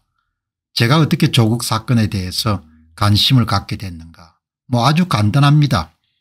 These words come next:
조선일보가 보도한 그 웅진 학원, 그 아버지가 사업을 했고 그 사업을 하신 아버지가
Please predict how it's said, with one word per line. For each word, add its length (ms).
조선일보가 680
보도한 720
그 240
웅진 500
학원, 500
그 160
아버지가 460
사업을 480
했고 480
그 100
사업을 460
하신 280
아버지가 720